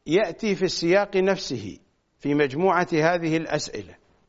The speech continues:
السؤال الثالث يرتبط بقضاء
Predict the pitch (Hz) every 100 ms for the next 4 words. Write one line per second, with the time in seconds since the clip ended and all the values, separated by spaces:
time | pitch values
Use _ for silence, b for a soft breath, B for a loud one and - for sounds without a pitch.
0 | _ _ _ _ _ _ _ _ _ _
1 | _ _ _ _ _ _ _ _ _ _
2 | _ _ _ - 156 - 190 226 262 226
3 | 214 214 - _ _ _ _ _ _ _
4 | _ _ _ _ _ 160 160 220 247 233
5 | - 196 214 262 - _ _ _ _ _
6 | _ _ _ _ _ _ _ _ _ _
7 | _ _ 151 180 180 180 240 247 233 226
8 | 233 - - _ _ _ _ _ _ _
9 | _ _ _ - 147 196 214 214 220 220